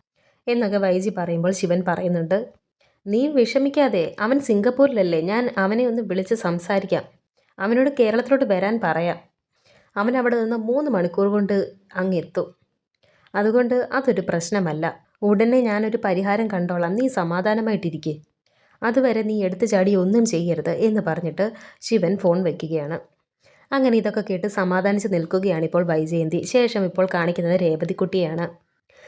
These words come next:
ഏ, രേവതിക്കുട്ടി ഇപ്പോൾ, ഏ, സെലിനെ വിളിച്ചിരിക്കുകയാണ്. സെലിൻ ചോദിക്കുന്നുണ്ട്, "ഇപ്പോൾ തിരക്കിലാണോ ചേച്ചി?" എന്ന്.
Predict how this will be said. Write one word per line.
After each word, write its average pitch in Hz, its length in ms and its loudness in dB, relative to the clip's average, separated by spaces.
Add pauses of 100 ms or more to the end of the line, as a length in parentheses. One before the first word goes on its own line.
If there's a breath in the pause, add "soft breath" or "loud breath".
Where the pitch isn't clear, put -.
(220 loud breath)
ഏ, 240 100 2
രേവതിക്കുട്ടി 240 520 2
ഇപ്പോൾ, 185 360 2
ഏ, 185 180 2
സെലിനെ 180 380 0
വിളിച്ചിരിക്കുകയാണ്. 170 840 0 (320 loud breath)
സെലിൻ 233 280 2
ചോദിക്കുന്നുണ്ട്, 175 640 2
"ഇപ്പോൾ 170 400 2
തിരക്കിലാണോ 180 520 0
ചേച്ചി?" 165 300 -2
എന്ന്. 170 240 -2